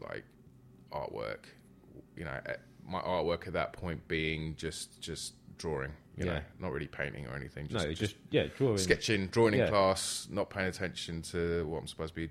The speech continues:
Speaker 1: paying attention to, and
Speaker 2: Yeah.
Speaker 1: just s-, being that kid
Speaker 2: Yeah.
Speaker 1: that's sitting at the back of class, not listening, not going
Speaker 2: Yeah.
Speaker 1: on with his work, and just drawing in his, in his
Speaker 2: And I,
Speaker 1: book, you know.
Speaker 2: I suppose the years between you being, you know, realising you loved art at three or four years old to,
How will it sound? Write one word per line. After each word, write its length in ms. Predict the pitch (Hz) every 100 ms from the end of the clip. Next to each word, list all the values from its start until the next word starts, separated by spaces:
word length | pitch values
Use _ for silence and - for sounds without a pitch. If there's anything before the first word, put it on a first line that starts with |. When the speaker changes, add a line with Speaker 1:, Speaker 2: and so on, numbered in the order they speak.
| -
Speaker 1:
paying 180 | - 80
attention 340 | 78 80 - -
to, 140 | -
and 160 | 78 76
Speaker 2:
Yeah. 60 |
Speaker 1:
just 200 | 87 - -
s-, 200 | - - - - -
being 260 | 131 127 120
that 240 | 117 117 -
kid 320 | 127 95 95
Speaker 2:
Yeah. 180 | 104 78
Speaker 1:
that's 200 | 95 -
sitting 300 | - - 92
at 80 | -
the 60 |
back 240 | 85 90 -
of 60 |
class, 540 | - 95 87 85 - - - - - -
not 200 | 101 -
listening, 420 | 92 - 87 87
not 160 | 87 -
going 120 | 85
Speaker 2:
Yeah. 40 |
Speaker 1:
on 60 | 82
with 80 | 82
his 80 | 90
work, 180 | 82 76
and 80 |
just 200 | 82 85
drawing 300 | - 87 82 82
in 60 |
his, 260 | 78 - -
in 100 | 80
his 60 | 113
Speaker 2:
And 40 |
I, 60 | 117
Speaker 1:
book, 260 | 85 - -
you 60 | 78
know. 100 | 78
Speaker 2:
I 40 |
suppose 460 | 107 123 139 123 98
the 80 | 117
years 280 | 123 123 -
between 520 | 107 - 113 101 98
you 120 | 101
being, 380 | 95 95 90 87 90
you 80 |
know, 240 | 90 85 82 - - - - - - - -
realising 580 | 92 104 95 90 87 87
you 80 | 87
loved 240 | 87 -
art 160 | 85 -
at 60 |
three 160 | - 90
or 60 | 85
four 200 | 92 85
years 240 | 85 78
old 280 | 85 78 76
to, 200 | 82